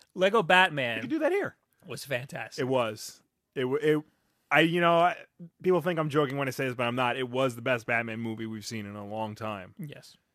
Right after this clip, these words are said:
Speaker 1: Somebody said, "So much better than Batman versus Superman." And I was like, "Did you have to say that?"
Speaker 2: Yeah, that, that goes without
Speaker 1: <laughs> It's,
Speaker 2: saying.
Speaker 1: like, obvious, and it's, it's a little, you know,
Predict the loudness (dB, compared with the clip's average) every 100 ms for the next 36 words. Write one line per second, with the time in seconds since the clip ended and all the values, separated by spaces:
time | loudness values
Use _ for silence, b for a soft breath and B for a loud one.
0 | _ _ _ -2 2 2 0 0 2 0
1 | -2 _ _ _ -6 4 6 6 2 2
2 | 0 0 -2 -4 -4 -4 -6 -10 -12 -12
3 | -12 -16 -14 -12 -8 -4 -4 -4 -6 -6
4 | -4 -2 -2 -4 -10 -8 -8 -10 -6 0
5 | 2 2 2 2 2 2 -2 -2 0 0
6 | 0 2 2 2 4 4 2 -2 -2 0
7 | 0 0 -8 B -20 -18 -6 -6 -6 -4
8 | -4 -2 -4 0 2 2 0 -6 -18 -14
9 | -8 -8 -8